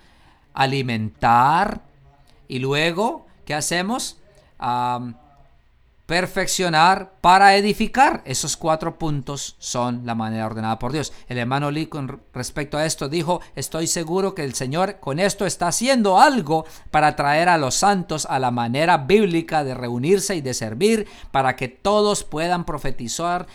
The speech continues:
y puedan participar de la edificación de la iglesia". Cuando usted lee esto, yo leí esto esta semana y yo sentí fue un amén. Esto está pasando aquí en medio de nosotros. ¿Ustedes sienten que esto está pasando aquí en Nueva York? Yo siento que esto está pasando aquí.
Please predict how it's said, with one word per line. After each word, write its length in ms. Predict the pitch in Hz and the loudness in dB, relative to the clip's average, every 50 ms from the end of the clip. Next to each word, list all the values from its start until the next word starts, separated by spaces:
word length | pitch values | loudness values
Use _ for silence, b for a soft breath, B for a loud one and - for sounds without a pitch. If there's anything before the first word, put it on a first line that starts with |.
| B B - | B B -10
y 80 | 123 | -10
puedan 340 | 113 - 139 143 151 156 151 | -8 -6 -4 -4 -2 -2 -2
participar 600 | - 139 120 - 127 117 - 120 117 - 135 147 | -4 -6 -6 -6 -8 -10 -10 -8 -6 -4 -4 -4
de 100 | 139 135 | -4 -2
la 100 | 131 143 | -2 0
edificación 680 | 143 139 135 - 151 139 - 139 - - 165 170 175 180 | 0 -2 -2 -2 -2 -2 -2 -2 0 0 2 2 2 0
de 80 | 170 160 | 0 0
la 100 | 147 120 | -2 -2
iglesia". 380 | 117 123 139 147 - - 107 B B B B B | -2 -2 -2 -4 -4 -6 -8 B B B B B
Cuando 200 | - 127 123 120 | -10 -10 -8 -6
usted 360 | 113 - - 175 202 233 233 | -4 -4 -2 -2 -2 0 0
lee 340 | 208 175 156 143 131 120 120 | 0 0 0 -2 -2 -2 -2
esto, 240 | 120 117 - - 165 | -4 -4 -4 -6 -4
yo 140 | 135 170 233 | -2 -2 0
leí 240 | 269 247 214 180 | 2 2 2 0
esto 240 | 156 143 135 - 127 | 0 -2 -4 -6 -10
esta 180 | 120 - 123 120 | -10 -8 -10 -8
semana 480 | - 117 110 104 107 113 123 139 139 B B B B B | -8 -8 -8 -6 -6 -6 -6 -6 -8 B B B B B
y 140 | - 123 120 | -4 -2 -2
yo 160 | 113 123 123 | 0 -2 -2
sentí 320 | 120 - 131 107 - 131 123 | -2 -4 -4 -6 -6 -10 -10
fue 160 | - - 123 | -8 -8 -8
un 180 | 123 123 123 - - | -6 -8 -8 -6 -2
amén. 640 | 127 135 151 127 151 165 202 214 190 147 110 98 B B B | 0 0 2 2 2 4 4 4 4 2 0 -4 B B B
Esto 220 | - 123 - - 135 | -6 -6 -4 -4 -4
está 300 | 123 - - 160 160 - | -6 -2 -2 -2 -2 0
pasando 440 | 170 160 - 175 175 180 170 170 | -2 -2 0 -2 -2 -2 -2 -2
aquí 340 | 165 165 165 - 185 185 170 - 190 | -2 -2 -4 -6 -6 -6 -8 -10 -6
en 140 | - 151 139 | -4 -4 -2
medio 200 | 139 151 160 165 | -2 -2 -2 -4
de 60 | 160 | -4
nosotros. 500 | 135 123 113 - - - - 160 120 - B B B B | -4 -4 -2 -2 -2 -2 -2 -6 -10 -10 B B B B
¿Ustedes 380 | 127 113 - - 110 113 123 - | -10 -8 -8 -6 -6 -4 -4 -4
sienten 300 | - 147 151 151 170 160 | -4 -6 -4 -6 -6 -6
que 60 | 147 | -6
esto 140 | 127 - - | -6 -6 -4
está 160 | - 156 147 | -4 -2 -2
pasando 280 | - 147 147 151 151 151 | -2 -2 -2 -4 -4 -4
aquí 180 | 143 - 160 | -4 -4 -4
en 60 | 156 | -4
Nueva 220 | 156 156 151 135 131 | -2 -2 -2 -2 0
York? 240 | 180 226 269 330 B B B B B B - | 0 0 0 -2 B B B B B B -2
Yo 100 | 180 196 | 0 2
siento 220 | - 220 233 233 | 2 2 2 2
que 160 | 233 302 - | 0 0 -2
esto 140 | 381 - - | 0 0 0
está 180 | - - 285 262 | 4 4 4 4
pasando 460 | 277 285 - - 285 320 403 392 370 | 4 4 4 4 2 2 2 0 -2
aquí. 360 | - - 220 175 131 107 - | 0 0 -2 -4 -4 -6 -10